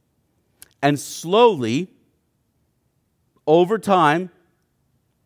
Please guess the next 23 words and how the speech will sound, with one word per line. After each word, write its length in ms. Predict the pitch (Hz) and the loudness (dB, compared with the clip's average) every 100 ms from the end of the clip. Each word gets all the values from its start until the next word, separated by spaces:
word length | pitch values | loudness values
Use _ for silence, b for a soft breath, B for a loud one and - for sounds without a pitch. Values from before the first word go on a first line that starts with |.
| _ | _
depending 340 | 104 - 147 160 | -12 -8 -4 -2
on 140 | 160 | -2
how 200 | 131 170 | 0 0
much 300 | 175 180 180 | 0 -2 0
they 160 | 175 180 | -2 0
had 180 | 175 | -2
stored 380 | 160 - 185 185 | -4 -4 -2 0
up 160 | 185 - | 0 -2
inside 460 | 170 160 196 196 170 | -10 -4 0 0 2
that 180 | 143 117 | 0 0
wall, 500 | 113 107 107 - _ _ _ _ _ _ _ _ _ _ _ _ _ _ _ _ _ _ _ _ _ _ _ _ _ _ _ _ _ | -2 0 -2 -8 _ _ _ _ _ _ _ _ _ _ _ _ _ _ _ _ _ _ _ _ _ _ _ _ _ _ _ _ _
they 100 | - | -6
would 180 | 123 110 | -4 -4
run 160 | 117 113 | -4 -4
out 120 | 101 | -4
of 80 | 101 | -6
food. 300 | - 95 78 _ _ _ _ _ _ _ _ _ _ _ _ _ _ _ _ _ _ _ _ _ _ _ _ _ _ _ _ _ _ b b b b - | -8 -10 -10 _ _ _ _ _ _ _ _ _ _ _ _ _ _ _ _ _ _ _ _ _ _ _ _ _ _ _ _ _ _ b b b b -10
They'd 140 | 117 | -8
become 300 | 120 - 127 | -8 -6 -6
more 240 | 120 123 | -4 -4
and 100 | 120 | -4
more 160 | 113 110 | -4 -8
desperate. 540 | 110 101 95 - - | -4 -6 -6 -18 -20